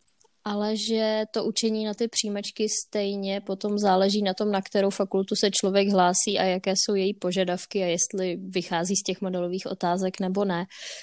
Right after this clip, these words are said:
Takže bych řekla, že pro mě to tenkrát bylo hlavně k té maturitě,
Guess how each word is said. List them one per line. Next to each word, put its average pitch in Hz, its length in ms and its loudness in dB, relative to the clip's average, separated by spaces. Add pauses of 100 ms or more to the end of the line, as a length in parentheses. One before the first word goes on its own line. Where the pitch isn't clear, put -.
(200)
Takže 185 800 2 (300)
bych 220 180 6
řekla, 240 240 8
že 240 120 6
pro 214 160 2
mě 202 180 -2
to 214 100 0
tenkrát 202 420 -2
bylo 202 200 -2
hlavně 196 640 -6
k - 100 -20
té 202 140 -4
maturitě, 233 680 0